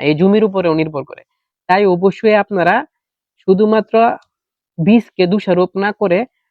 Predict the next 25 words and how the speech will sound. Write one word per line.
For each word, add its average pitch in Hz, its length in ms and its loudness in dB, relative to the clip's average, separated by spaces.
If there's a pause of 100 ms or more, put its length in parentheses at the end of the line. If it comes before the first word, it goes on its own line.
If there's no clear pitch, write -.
(200)
শুধুমাত্র 190 460 -2 (280)
বীজের 196 320 0
উপর 202 260 -2
ফোকাস 170 480 -4
না 202 140 -6
করে, 175 240 0 (480)
গাভীর 180 400 0
দিকেও 180 300 0
ফোকাস 185 380 -4
করবেন, 208 360 -4
গাভীর 180 340 -2
জাত 180 200 0
ডেভেলপ 175 520 -4
করবেন, 185 280 0 (440)
এবং 185 260 2 (120)
যে 196 140 0
বাছুরটা 185 480 -4
হবে, 175 300 -2
সেই 226 220 0
বাছুরটাকে 185 520 -4
পর্যাপ্ত 214 520 -2
পরিমাণ 190 440 -4
যত্ন 185 280 -2
করবেন। 156 300 -2 (440)
এখন 196 260 -2